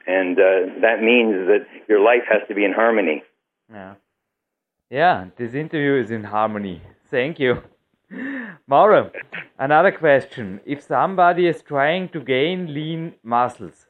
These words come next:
Speaker 2: specific question, and expecting that the fat level is not like mine, staying low, it's getting up. Let's assume that he is on your diet. What would you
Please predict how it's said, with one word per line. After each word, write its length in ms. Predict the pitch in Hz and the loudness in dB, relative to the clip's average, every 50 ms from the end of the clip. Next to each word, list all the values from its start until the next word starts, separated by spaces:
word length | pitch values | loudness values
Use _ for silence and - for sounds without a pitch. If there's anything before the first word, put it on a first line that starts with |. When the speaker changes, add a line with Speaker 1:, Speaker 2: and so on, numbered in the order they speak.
| _ _ | _ _
Speaker 2:
specific 680 | _ - 131 - - 151 170 156 160 170 - - _ _ | _ -14 -14 -10 -8 -6 -6 -4 -6 -8 -8 -10 _ _
question, 600 | - 127 113 117 117 113 - - - 98 82 - _ _ _ _ _ _ _ _ _ _ _ - | -4 -2 0 0 -2 -4 -8 -18 -20 -20 -20 -20 _ _ _ _ _ _ _ _ _ _ _ -6
and 540 | - 139 143 143 143 143 147 143 139 135 - - | -4 -2 0 0 0 0 -2 -2 -6 -10 -12 -12
expecting 800 | 143 139 - - 151 151 175 - - - 180 170 175 175 170 | -12 -12 -8 -4 -4 -4 -4 -4 -4 -2 -2 0 0 -2 -2
that 260 | 147 151 143 143 - - | -2 -2 -2 -2 -4 -2
the 380 | 151 139 135 135 135 135 131 - _ _ _ _ _ - | 0 2 2 2 0 -2 -4 -8 _ _ _ _ _ -4
fat 340 | 127 123 135 160 175 - _ _ - _ _ _ | -2 0 0 0 -2 -4 _ _ -20 _ _ _
level 460 | - 131 139 143 147 147 156 156 143 139 | -4 0 2 2 4 2 2 0 0 0
is 160 | 139 123 123 | -2 -2 0
not 340 | 139 143 151 165 165 - 156 | 2 2 2 2 2 2 2
like 300 | 139 131 131 - - 135 | 2 2 2 0 -4 0
mine, 480 | 123 120 123 120 131 160 196 202 185 _ _ _ _ _ | 2 2 4 4 2 0 0 -4 -8 _ _ _ _ _
staying 640 | _ _ - 151 139 143 151 151 147 143 143 143 - _ | _ _ -2 0 2 4 4 2 2 0 -4 -8 -10 _
low, 500 | - 127 123 123 120 123 147 190 214 208 - _ _ _ _ _ _ _ _ _ - 147 | -2 0 2 4 6 6 4 4 2 0 -6 _ _ _ _ _ _ _ _ _ -2 0
it's 220 | 151 143 - - - _ - 160 | 0 -2 -2 -10 -8 _ 2 2
getting 240 | 160 165 160 160 147 | 4 2 2 0 2
up. 440 | 139 143 139 139 - - - - - - _ - 135 151 | 4 4 4 4 4 0 -10 -20 -20 -20 _ -2 2 2
Let's 240 | 165 170 165 - - - - - _ - 107 - _ - | 2 2 0 -4 -20 -20 -20 -20 _ -20 -20 -14 _ -8
assume 480 | 151 147 - - 165 170 196 220 226 214 | -8 -8 -6 -4 -2 0 0 0 0 2
that 200 | 196 170 160 - | 2 2 0 -2
he 220 | - 196 202 202 196 | -4 -2 2 2 2
is 140 | 190 190 - - - | 2 0 -4 -4 0
on 260 | 131 147 160 170 170 | 0 0 2 0 0
your 200 | 165 160 156 160 | 0 2 2 2
diet. 500 | 156 139 120 113 113 117 110 101 - - _ _ _ _ _ 113 127 | 2 2 2 2 2 2 0 -2 -4 -12 _ _ _ _ _ 0 2
What 220 | 160 202 - - 160 | 2 2 2 0 -6
would 300 | 156 165 196 208 160 156 | -2 0 0 0 -2 -2
you 220 | 160 170 185 | -4 -2 0